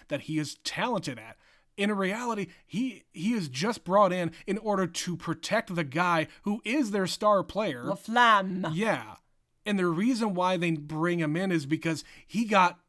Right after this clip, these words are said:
Speaker 1: fucking gun shy after he got into the N H L and somebody fucking smoked him and took him out. And from then on, he's a little gun shy as to be, even being out on the ice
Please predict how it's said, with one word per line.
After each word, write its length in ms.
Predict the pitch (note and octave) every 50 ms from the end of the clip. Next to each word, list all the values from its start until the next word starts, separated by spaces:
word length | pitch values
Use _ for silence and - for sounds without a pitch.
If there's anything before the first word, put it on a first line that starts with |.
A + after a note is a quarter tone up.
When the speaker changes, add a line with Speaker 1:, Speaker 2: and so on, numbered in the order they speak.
| _ _ _ _ _
Speaker 1:
fucking 420 | - - - F3 E3+ D3+ C#3+ C3
gun 260 | C3+ D3+ D#3+ F3+ A3 A3
shy 400 | F3+ - - D#3+ C3+ C3+ C#3 C#3
after 480 | D3+ D#3 D#3+ D3+ - E3+ D#3+ D3 C#3+ - _ _ _ -
he 160 | - D#3 F#3
got 260 | D#3 C#3+ F#3 G3 A#3
into 220 | C#4 C#4+ A#3 - A3
the 140 | G3+ G3 F#3
N 100 | F#3 F#3+
H 220 | F#3+ F3+ D#3+ -
L 260 | G3 G#3 D#3+ C#3+ C#3+ - - - - -
and 160 | F3+ F3+ E3
somebody 420 | - - - G3 F3+ F3 F3 E3 D3+
fucking 440 | - - F#3 - - D3+ C3 A#2+
smoked 600 | - - - - - C3+ C#3 D#3+ G3+ D4 D4 -
him 280 | - A#2 G2+ A2 B2+ C#3 - _ _ _ _ _
and 260 | - F3 E3 D#3 C#3+ -
took 280 | - - A#3+ - - -
him 100 | G3+ E3+
out. 280 | - G#3+ E3+ A#2+ - _ - - - - -
And 300 | F3+ F3+ F3+ F3 F#3 - _ _ _ _ _
from 340 | - - F#3+ F#3 E3 D#3
then 260 | C#3 C#3 F#3+ A#3 A#3 G#3+
on, 220 | G#3+ G#3+ G3+ F3+
he's 240 | D#3 D#3+ F#3 F3+ D#3
a 60 | F3+
little 240 | E3+ F3 F3 E3 D#3
gun 320 | C#3 A#2+ D#3+ F3 G3 G3
shy 320 | - - E3 D3+ D3 D3 D3
as 120 | D3+ D3
to 100 | - D#3+
be, 140 | D3+ C3+ F3+ F3+ F#3 G3+
even 220 | G3 F3+ F3+ E3+
being 220 | D#3 F#3+ F3+ E3 D#3+
out 160 | D#3 D#3 D#3
on 120 | D3+ D3
the 140 | C3+ C3 B2+
ice 280 | C#3 A3+ D#3+ D#3+ D#4+